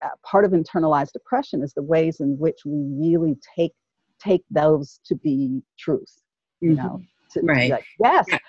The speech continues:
Speaker 2: as
Speaker 1: the
Speaker 2: someone
Speaker 1: only,
Speaker 2: said to
Speaker 1: the
Speaker 2: me
Speaker 1: only way that I am acceptable is if I, you know, put, you know, green contact lenses in and have light eyes or dye my hair blonde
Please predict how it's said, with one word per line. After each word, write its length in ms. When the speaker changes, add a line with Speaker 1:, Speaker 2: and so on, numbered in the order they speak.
Speaker 2:
as 80
Speaker 1:
the 60
Speaker 2:
someone 260
Speaker 1:
only, 140
Speaker 2:
said 60
to 100
Speaker 1:
the 100
Speaker 2:
me 60
Speaker 1:
only 240
way 240
that 160
I 200
am 240
acceptable 800
is 300
if 160
I, 460
you 100
know, 260
put, 380
you 140
know, 140
green 680
contact 640
lenses 560
in 160
and 160
have 240
light 380
eyes 440
or 80
dye 380
my 220
hair 320
blonde 760